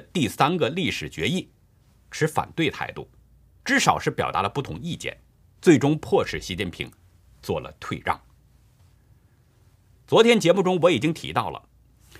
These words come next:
这个第三份历史决议没有新意，基本上是延续了之前对文革、对六四的定性。很显然，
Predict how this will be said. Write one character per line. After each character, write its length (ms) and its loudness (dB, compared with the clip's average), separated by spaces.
这 140 6
个 100 6
第 180 0
三 280 2
份 180 -2
历 160 -4
史 160 -6
决 160 -6
议 140 -2
没 260 -2
有 140 -4
新 280 -8
意， 240 -8
基 160 0
本 240 -6
上 160 -2
是 100 -2
延 220 -6
续 100 -8
了 100 -4
之 220 -4
前 340 -4
对 220 -2
文 380 -4
革、 240 -2
对 180 -2
六 180 -2
四 240 -8
的 120 -10
定 180 -10
性。 220 -10
很 200 -2
显 180 -2
然， 180 -12